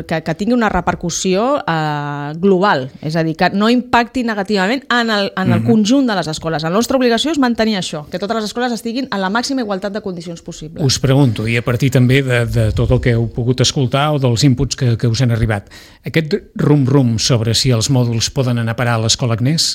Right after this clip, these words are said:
Speaker 1: Ah, és una possibilitat, i ho sap l'escola, i, i les afas ho saben, que és, és
Speaker 2: És
Speaker 1: així.
Speaker 2: l'escola que té més possibilitats de
Speaker 1: Oh,
Speaker 2: tenir els mòduls?
Speaker 1: claríssimament.
Speaker 2: Claríssimament.
Speaker 1: El que passa que anem a veure si això és viable, eh? És a dir, i nosaltres fins i tot vam dir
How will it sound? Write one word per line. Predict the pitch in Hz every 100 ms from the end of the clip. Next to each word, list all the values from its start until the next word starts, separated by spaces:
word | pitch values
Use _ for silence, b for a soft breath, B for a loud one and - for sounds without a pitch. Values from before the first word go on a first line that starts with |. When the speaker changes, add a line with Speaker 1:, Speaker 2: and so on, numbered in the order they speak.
| -
Speaker 1:
Ah, | 156
és |
una | 196 196
possibilitat, | 233 214 175 160 170 190 208
i | 175
ho |
sap | 156 156
l'escola, | 185 - 175 165 214 165 156
i, | 156 156 156
i | 156
les | 156
afas | 151 165 202
ho |
saben, | - 151 190 226 147 156
que | 160 151
és, | 156
és | - 135
Speaker 2:
És | 135
Speaker 1:
així. | 143
Speaker 2:
l'escola | 127 165 156
que | 143
té | 143
més | 143 -
possibilitats | 147 143 139 135 165 -
de | 143
Speaker 1:
Oh, | 135
Speaker 2:
tenir | 139 135
els | 143
mòduls? | 151
Speaker 1:
claríssimament. | 170 170 202 196 156 170 190
Speaker 2:
Claríssimament. | 135 147 139 139 113
Speaker 1:
El | 180
que | 180 175
passa | 175 202
que | 190
anem | 208 196 180 175
a | 190
veure | 202 247
si | 214
això | 175 175
és |
viable, | 214 180 190 240 160 156
eh? | 220
És | 190
a |
dir, | 160 156 156 156 165 165
i | 180 175
nosaltres | 160 165 180 202
fins | 180
i | 165
tot | 196 196
vam | 190
dir | 160